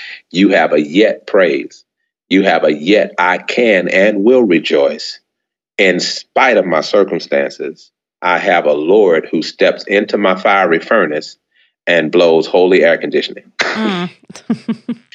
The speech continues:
Speaker 1: He steps into the crisis and he's Christ over covid.
Speaker 2: Mm.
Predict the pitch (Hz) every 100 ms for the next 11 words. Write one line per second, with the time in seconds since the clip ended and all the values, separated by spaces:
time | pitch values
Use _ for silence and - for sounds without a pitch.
0 | _ _ _ _ 123 123 202 - 107 -
1 | 113 120 123 101 98 - 123 139 - 98
2 | 98 - _ - - - 87 87 107 104
3 | 95 98 - 101 101 - 101 92 95 92
4 | 104 - - _ _ _ - 202 185